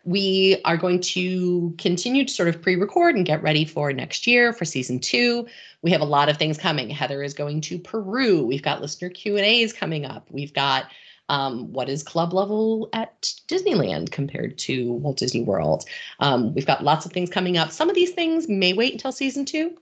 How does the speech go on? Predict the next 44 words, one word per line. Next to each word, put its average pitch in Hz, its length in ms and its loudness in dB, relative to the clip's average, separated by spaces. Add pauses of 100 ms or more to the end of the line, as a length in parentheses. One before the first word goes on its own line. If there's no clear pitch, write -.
(580)
Some - 220 -8
of 135 60 -4
them 160 140 4
may 220 120 8
not. 294 260 4 (300)
Some - 260 2
of 165 40 8
them 185 120 6
might 214 180 4
show 247 160 2
up 247 120 4
in 277 80 2
our 277 80 2
Patreon 277 500 0
group. - 280 -6
You 151 80 2
never 170 200 2
know. 214 380 2 (380)
Um, 156 640 2 (300)
if 190 280 2
you 190 640 -2 (640)
are 185 180 6
a 190 80 4
Patreon 240 480 0
member, 233 240 2
stay 170 220 0
tuned 254 560 0
because 202 260 -2
we 185 140 -2
are 165 80 0
doing 160 320 -2
our 147 160 -2
giveaway 156 800 0 (220)
next, - 580 -2 (380)
um, 143 320 2
of 151 160 -4
all 139 160 0
of 131 80 -8
the 143 40 -6
merchandise 220 460 0
that 180 100 -2
I 180 100 2
picked 185 260 -6
up 175 180 -4